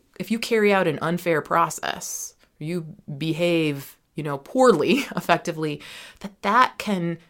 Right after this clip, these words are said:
just make those residents more and more upset by that project. So that's the innovation here. I think s-,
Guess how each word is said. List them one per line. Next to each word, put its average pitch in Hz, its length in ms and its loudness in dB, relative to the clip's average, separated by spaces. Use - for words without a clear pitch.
just - 220 -4
make 190 320 0
those 170 280 0
residents 151 560 -6
more 175 460 -4
and 151 100 -6
more 156 220 -4
upset - 360 -8
by - 120 -10
that - 160 -14
project. - 600 -16
So - 140 -6
that's 262 220 2
the - 100 -4
innovation 143 460 -8
here. - 260 -18
I 208 80 4
think 233 220 2
s-, - 160 -4